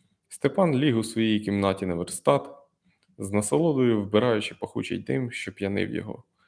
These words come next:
Він мріяв, заплющивши очі, і доходив висновку, що все гаразд. Те, що він у хліву, здавалось йому вже тільки комічним. Він двічі стукнув кулаком у стіну до корів,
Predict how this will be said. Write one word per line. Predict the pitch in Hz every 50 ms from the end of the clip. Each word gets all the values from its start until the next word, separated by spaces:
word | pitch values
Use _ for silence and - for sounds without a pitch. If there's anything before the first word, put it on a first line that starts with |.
| _ _ _ _ _ -
Він | 127 143 151
мріяв, | 143 156 165 185 147 123 113 107
заплющивши | 107 113 113 - 135 135 123 - - 120 107 107 - - 120
очі, | 117 127 151 156 - - 117 - - - _
і | - 113
доходив | 107 113 110 - 151 139 127 117 113
висновку, | 113 139 151 - - 110 107 104 - 110 104
що | - - 120
все | 120 - - 165
гаразд. | 135 120 104 101 85 85 - - - _ _ _ _ _ _ _ _ _ _ _ _ _ _
Те, | - 170
що | 156 - - 147 139
він | 139 143 135 131 -
у | 104 -
хліву, | - - 127 139 160 196 180 143 131 - _ -
здавалось | 117 117 - 135 151 165 160 143 135 - -
йому | 123 123 120
вже | 113 107 117 117
тільки | 117 - 123 107 107 - 113
комічним. | - - 104 101 92 - - - - - - 117 _ _ _ _ _ _ - _ _ _ -
Він | 131 143 131
двічі | 120 113 113 107 - - 87
стукнув | - - - - - - 92 90 -
кулаком | - - 101 104 104 117 107 98 92 - -
у | 95
стіну | - - - 104 104 98 92
до | 90 -
корів, | - - 120 147 185 196 185 180